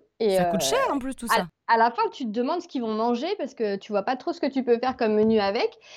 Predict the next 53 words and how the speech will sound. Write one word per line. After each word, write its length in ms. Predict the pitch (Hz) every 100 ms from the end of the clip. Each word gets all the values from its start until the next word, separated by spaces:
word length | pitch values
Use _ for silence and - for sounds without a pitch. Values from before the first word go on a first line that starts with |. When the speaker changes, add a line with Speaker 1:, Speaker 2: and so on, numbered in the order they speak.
| - 247
Speaker 1:
Et 80 |
toi, 160 | - 349
tu 160 | 349 277
passes 220 | 269 233
derrière, 380 | 226 233 311 -
t'as 80 | 214
à 40 |
manger 300 | 214 240 285
pour, 280 | 254 226 190
heu, 240 | 170 170 165 - 147 65 - _
plusieurs 400 | 247 233 233 220
jours 320 | 208 339 370 -
et 80 | 208
t'en 140 | 220
as 100 | 277
pour 160 | 262 202
carrément 300 | 185 196 226
moins 200 | 214 233
cher 260 | 277 269
qu'eux, 200 | - 285
avec, 320 | 185 180 185 202
heu, 240 | 180 170 - - -
d-, 120 | 180 180
tu 80 | 233
vois, 80 | 202
des 120 | 170
produits, 600 | - 202 185 214 277 254
heu, 460 | 175 165 160 151 196 - - - - - -
bru-, 200 | 190 226 208
bruts 200 | 220 311 262
et 40 |
tout 60 | 247
ça. 140 | 392
C'est 140 | -
c-, 60 | 233
c'est 220 | - - 190
comme 200 | 240 233
le 120 | 220
prix 280 | - 311 254
des, 240 | 202 185
des 120 | 185
produits 300 | 185 208 202
industriels. 640 | 202 208 220 - 311 349 277
Enfin, 460 | 226 208 175 156 156
c'est 220 | - -
hors 160 | - 214
de 120 | 233
prix. 280 | 226 - 349
Alors 200 | 185 196
que 100 | 233
si 140 | - -
t'achètes, 380 | 208 - 285
heu, 120 | 196